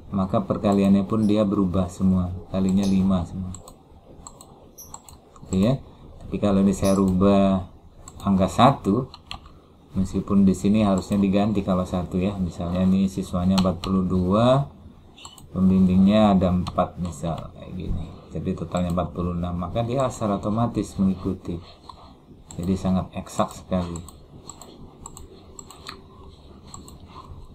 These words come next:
Investasi tidak terlalu mahal, silahkan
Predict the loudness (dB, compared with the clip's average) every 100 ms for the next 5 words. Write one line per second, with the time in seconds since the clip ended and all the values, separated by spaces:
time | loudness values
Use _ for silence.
0 | -20 -20 -20 -20 -4 -4 0 2 4 4
1 | 4 4 2 2 2 4 2 2 0 0
2 | -2 -2 0